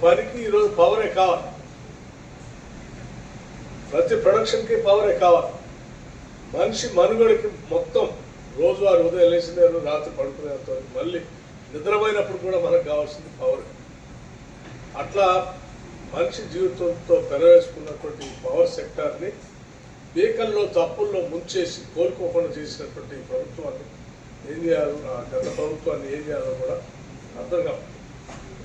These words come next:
కానీ బాధ్యత కలిగినటువంటి ఈనాటి కాంగ్రెస్ ప్రభుత్వం తప్పనిసరిగా లోతుగా అధ్యయనం చేస్తూ ఆయా వ్యవస్థల్లో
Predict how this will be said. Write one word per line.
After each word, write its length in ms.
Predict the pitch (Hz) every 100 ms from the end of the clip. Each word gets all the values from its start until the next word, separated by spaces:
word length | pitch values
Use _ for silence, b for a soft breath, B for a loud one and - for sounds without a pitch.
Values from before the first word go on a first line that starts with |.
| - - - - - - - -
కానీ 180 | 151 151
బాధ్యత 300 | 151 170 185 175
కలిగినటువంటి 640 | 170 165 156 151 151 151 139 131 - - - - - - - - - - - - 120
ఈనాటి 320 | 131 151 - - -
కాంగ్రెస్ 320 | 151 160 - 143
ప్రభుత్వం 380 | 135 - 180 - - - - - - - - - - - - -
తప్పనిసరిగా 560 | 175 180 170 175 175 170 151
లోతుగా 280 | 156 - 147
అధ్యయనం 340 | - 165 165 139 143
చేస్తూ 260 | 135 196 208 - - - - - - - - - - - 147
ఆయా 160 | 151 147
వ్యవస్థల్లో 440 | 147 170 170 185